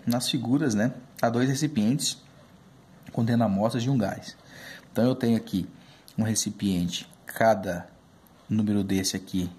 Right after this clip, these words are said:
está sendo representado por uma molécula de gás, né? Molécula do gás A e molécula do gás B. As bolinhas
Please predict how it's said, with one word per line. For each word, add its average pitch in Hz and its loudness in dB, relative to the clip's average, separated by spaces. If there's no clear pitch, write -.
está - -6
sendo 95 -4
representado 92 -2
por - -4
uma 92 2
molécula 107 2
de 143 2
gás, 151 4
né? 127 0
Molécula 92 0
do 92 -2
gás 90 0
A 80 0
e - -2
molécula 90 0
do 95 -4
gás 95 0
B. 107 0
As 135 4
bolinhas 156 0